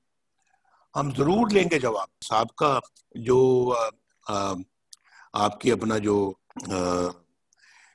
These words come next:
डीजीआईएसआई थे, जहीरुल इस्लाम साहब, उन्होंने, अ, क्या किया आपको तो मालूम ही है अच्छी तरह से कि उन्होंने जनाब, अ, कहा कि जी नवाज शरीफ साहब,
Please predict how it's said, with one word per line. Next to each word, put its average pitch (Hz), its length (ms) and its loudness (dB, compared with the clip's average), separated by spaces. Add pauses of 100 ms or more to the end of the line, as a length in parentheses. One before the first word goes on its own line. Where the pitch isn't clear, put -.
(140)
डीजीआईएसआई 135 800 2
थे, - 140 -6 (760)
जहीरुल 123 440 2
इस्लाम 139 340 0
साहब, 107 320 -6 (1000)
उन्होंने, 170 500 2 (240)
अ, 127 100 0
क्या 147 240 2
किया 131 260 0
आपको 110 280 0
तो 123 100 -4
मालूम 117 340 -2
ही 170 60 -2
है 156 40 -2
अच्छी 131 200 -4
तरह 113 180 -4
से - 180 -14 (840)
कि 160 60 -8
उन्होंने 170 520 0
जनाब, 135 340 -2 (200)
अ, 135 220 4 (680)
कहा 120 220 4
कि 127 140 0
जी 131 120 2
नवाज 113 300 2
शरीफ 127 220 -4
साहब, 123 340 -4